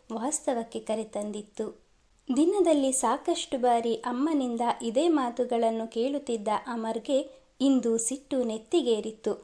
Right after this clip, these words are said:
"ಅಮ್ಮ, ನಾನು ನಿನ್ಗೋಸ್ಕರ ಮಾತ್ರ ಈ ಮನುಷ್ಯನನ್ನು ಸಹಿಸಿಕೊಂಡಿದ್ದೀನಿ. ಅದು ನಿನ್ಗೂ ಕೂಡ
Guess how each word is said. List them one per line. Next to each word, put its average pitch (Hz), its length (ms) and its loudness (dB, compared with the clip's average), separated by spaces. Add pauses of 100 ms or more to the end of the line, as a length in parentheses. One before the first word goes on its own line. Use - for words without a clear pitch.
(280)
"ಅಮ್ಮ, 226 200 -2 (560)
ನಾನು 320 280 4
ನಿನ್ಗೋಸ್ಕರ 302 720 4
ಮಾತ್ರ 226 400 -4 (460)
ಈ 240 80 0
ಮನುಷ್ಯನನ್ನು 254 720 0
ಸಹಿಸಿಕೊಂಡಿದ್ದೀನಿ. 220 1160 -4 (420)
ಅದು 240 300 4
ನಿನ್ಗೂ 294 400 6
ಕೂಡ 262 220 6